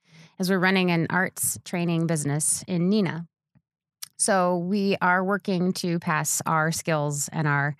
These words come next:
um, tools, as we call them, onto the next generation. So we've spent a lot of time intensively the last five years of cultivating young talent and, and developing m-,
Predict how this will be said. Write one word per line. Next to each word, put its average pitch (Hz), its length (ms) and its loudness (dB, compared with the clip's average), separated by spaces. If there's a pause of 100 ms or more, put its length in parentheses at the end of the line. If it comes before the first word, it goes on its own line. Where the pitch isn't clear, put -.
(500)
um, 151 480 0
tools, 175 400 0
as 160 100 -2
we 160 120 0
call 156 240 0
them, 170 420 -2
onto 165 340 2
the 156 60 2
next 156 220 0
generation. 143 600 0
So 160 200 0
we've 170 200 -2
spent 165 540 -2
a 185 80 -2
lot 165 220 2
of 175 100 -2
time 165 260 -2
intensively 160 600 0
the 139 100 -4
last 135 300 -4
five 139 220 -2
years 135 260 -2
of 127 400 -10
cultivating 147 640 0
young 135 220 0
talent 185 460 0
and, 139 500 0
and 135 380 0
developing 139 720 -2
m-, 147 360 -6